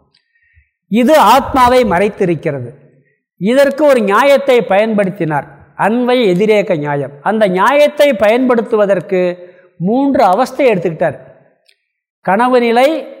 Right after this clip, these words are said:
உறக்க நிலை, சமாதி நிலை. இந்த மூன்று அவஸ்தையை எடுத்துக்கிட்டு இந்த மூன்று சரீரமும் ஆத்மா அல்லன்னு சொல்லி பிரிச்சார். எது இருந்தால் எது இருக்குமோ,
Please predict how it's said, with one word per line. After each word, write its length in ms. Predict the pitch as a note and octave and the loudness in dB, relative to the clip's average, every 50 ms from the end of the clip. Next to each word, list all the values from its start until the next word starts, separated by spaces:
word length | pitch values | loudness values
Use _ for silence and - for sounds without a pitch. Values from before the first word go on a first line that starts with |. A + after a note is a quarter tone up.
| - - _ _ _ - C#3+ | -20 -20 _ _ _ -8 -2
உறக்க 360 | E3 G3+ A#3 B3 A#3+ - C4+ A#3 | 0 2 2 2 0 0 -2 0
நிலை, 280 | A3 G#3+ G#3 A3+ B3+ B3+ - - - - | 0 0 0 0 -2 -2 -6 -12 -18 -20
சமாதி 580 | - - - F#3 F#3 F#3+ G#3 G#3+ G#3+ G3 F#3+ F3+ | -14 -6 -2 -2 0 2 2 2 2 2 0 -2
நிலை. 280 | E3 D3+ C#3+ C3+ A#2 - - - _ _ - - | -4 -4 -6 -8 -10 -12 -18 -20 _ _ -16 -10
இந்த 260 | E3 F#3 F#3+ F#3+ F3+ | -8 -4 -2 -2 -2
மூன்று 440 | E3 E3+ G3 A3+ C4 C4+ B3+ C4 A#3+ | -2 -2 -4 -2 -2 -2 0 0 2
அவஸ்தையை 440 | F#3+ G3 A#3 A3+ - - C4+ B3+ G#3 | 2 2 0 -2 -2 -2 0 0 2
எடுத்துக்கிட்டு 680 | F#3 F#3 G3+ F#3+ - G#3 E3 F3 D#3+ D3+ - F#3+ A#3 D4+ D4 - - - - - - - _ _ - | 0 0 -2 -4 -4 -6 -4 -6 -8 -6 -2 0 0 0 0 -2 -6 -16 -20 -20 -20 -20 _ _ -4
இந்த 260 | G#3 A3 A3 A#3 G#3 | -2 0 0 0 0
மூன்று 520 | F#3+ F#3 G3 A#3 C4 D4 D4+ C#4+ C4 C4+ A#3 | 0 0 0 0 0 2 2 2 2 0 0
சரீரமும் 720 | - - G#3 G3 G#3 B3 C4 C4 A#3+ A#3 G#3+ A3+ C4 D#4 C#4+ A3 - - | 0 2 2 2 2 2 2 2 2 2 2 0 -2 -4 -6 -10 -14 -12
ஆத்மா 540 | - - E3 F#3+ G3+ G3 G3+ - F#3+ F#3+ F#3 F#3 F#3 - | -6 -2 0 0 0 0 -4 -4 -2 -2 -2 -2 -4 -6
அல்லன்னு 460 | C3+ D#3 F3 F#3 F#3 F#3+ G3+ G#3 F#3 - | -4 -2 0 0 2 2 2 2 2 -2
சொல்லி 140 | F3+ F3 | -6 -6
பிரிச்சார். 380 | D3 - E3 D3 - - D3+ D3 | -4 -6 -6 -6 -6 -8 -8 -6
எது 320 | D3+ E3 F#3+ G#3 A#3 B3+ B3 | -2 -2 0 0 2 2 2
இருந்தால் 580 | A#3+ A#3+ A#3+ A#3+ A#3+ A#3 B3+ C4 C#4+ D#4 E4+ D#4 - - - - - - _ _ _ _ _ _ _ _ _ F3+ D#3 | 2 2 2 2 0 2 2 4 4 4 2 0 -4 -12 -18 -20 -20 -20 _ _ _ _ _ _ _ _ _ _ -8
எது 380 | D#3 D#3+ F#3+ G#3 G#3 B3 D4+ E4 E4 C#4+ - - - - - _ _ - | -2 0 0 2 2 2 0 0 0 -2 -4 -10 -20 -20 -20 _ _ -2
இருக்குமோ, 520 | F3 G3 G#3 G3 - F#3+ E3+ E3 D#3 C#3+ | 0 0 0 0 -2 -4 -4 -4 -4 -8